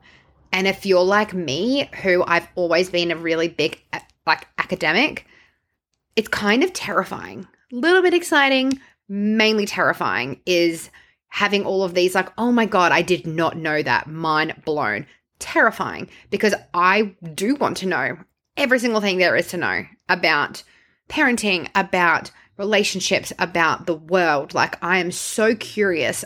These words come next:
and the more I learn, the more I realize I,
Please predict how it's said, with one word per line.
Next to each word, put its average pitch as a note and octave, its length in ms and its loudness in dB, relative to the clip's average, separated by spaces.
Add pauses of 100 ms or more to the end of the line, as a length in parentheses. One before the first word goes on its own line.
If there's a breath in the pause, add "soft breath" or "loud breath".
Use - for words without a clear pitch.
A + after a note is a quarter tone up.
and E3+ 420 -4 (800 soft breath)
the F#3+ 120 -8
more F#3+ 240 2
I G#3+ 100 4
learn, B3+ 340 2
the B3+ 100 2
more A3+ 220 0
I A#3+ 60 0
realize B3 480 -4
I, A#3+ 380 -2